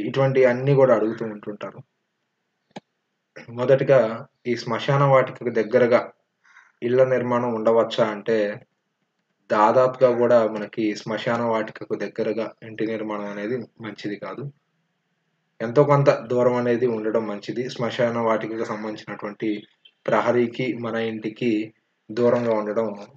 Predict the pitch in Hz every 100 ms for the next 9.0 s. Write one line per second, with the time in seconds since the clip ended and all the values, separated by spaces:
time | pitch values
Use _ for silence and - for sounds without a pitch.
0 | _ _ _ - 101 98 95 - 107 104
1 | 110 _ _ _ _ _ - 131 151 135
2 | 131 131 - _ _ _ _ _ _ 113
3 | 113 110 123 110 _ - 113 120 131 127
4 | 123 120 117 113 113 110 - 120 120 -
5 | _ 113 113 117 113 117 110 107 - _
6 | _ - 127 120 127 120 113 113 117 -
7 | 113 110 107 - 120 110 104 110 110 101
8 | 104 113 110 104 101 117 113 117 113